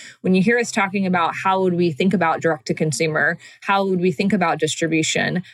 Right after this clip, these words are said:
how would we think about, um, you know, where we would wanna be positioned and how we can lean into our expertise,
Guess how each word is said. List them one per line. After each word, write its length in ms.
how 220
would 120
we 140
think 200
about, 480
um, 540
you 100
know, 140
where 680
we 140
would 160
wanna 180
be 120
positioned 760
and 220
how 420
we 240
can 240
lean 240
into 260
our 220
expertise, 840